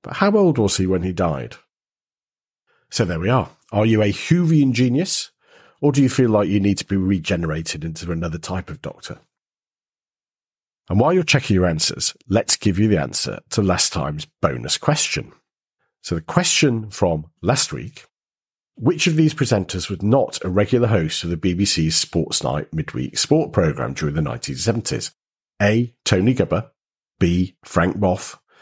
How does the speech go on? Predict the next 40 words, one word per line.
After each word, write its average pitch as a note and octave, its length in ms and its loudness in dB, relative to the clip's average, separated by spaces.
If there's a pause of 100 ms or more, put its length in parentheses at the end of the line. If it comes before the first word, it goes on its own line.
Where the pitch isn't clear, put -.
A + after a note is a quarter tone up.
(140)
C. A2 540 2
David G2+ 380 2
Coleman, D#2+ 480 0 (280)
or F#2 180 2
D. D#2+ 420 0 (140)
Harry D#2 260 -2
Carpenter? F#2+ 640 -6 (1600)
And A2+ 400 2 (140)
well G#2 260 2
done A#2+ 160 2
to - 140 0
all G#2+ 100 4
of G2+ 100 0
you G2+ 180 4
that F2+ 140 -10
got E2 140 -4
it D#2+ 80 -4
right. A#2 420 -4 (800)
It - 220 -4
was C3 460 0 (920)
B. E2+ 440 0
Frank - 480 -4
Boff. - 460 -4 (1500)
Now, F#2 140 4
I - 20 6
know C3 140 4
plenty B2+ 340 0
of G2 60 -4
you G#2 80 4
did B2+ 220 2
get - 160 0
this - 180 -2
right D2+ 240 0
answer D2+ 240 -4
'cause D#2+ 160 -6
I E2 60 -2
did E2+ 160 -2
hear F#2+ 160 2
from C2 240 -8
you, C2 180 -8